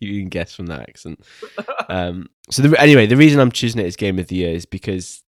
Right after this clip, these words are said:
the, one of the only games that I've bridged a gap between, like, the home life, me and my partner have been able to, to play it together. And that's rare, I think. So that's why I'm giving it Game of the Year for me.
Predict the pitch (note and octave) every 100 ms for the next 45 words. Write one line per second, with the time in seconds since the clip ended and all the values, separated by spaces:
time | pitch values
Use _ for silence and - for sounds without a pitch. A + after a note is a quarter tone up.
0 | - G2+ F#2+ F#2+ A2+ A#2+ B2+ C3+ C3 A#2+
1 | A2 F#2+ F#2 C2+ D2+ - _ A2 G2+ -
2 | - - F#2 E2 - - _ _ _ _
3 | - - F2+ E2 E2 D#2+ C#2+ _ - -
4 | - F#2+ F2+ E2+ D2 D2 - E2 E2 E2
5 | D#2+ D#2 - D#2+ C2+ C2 - C2 C2 C#2
6 | - C2+ D#2+ - - E2 C2+ - C#2+ A#1+
7 | G#1+ - E2 F#2+ F#2+ - - - - _
8 | F#2+ G2+ F2 D2 E2+ D#2+ - D#2 - -
9 | - E2 D#2 - - A2 - - F#2 E2
10 | D#2+ - D2 C#2+ C#2 A#1+ - D#2 D2+ C2
11 | C2 - B1 C2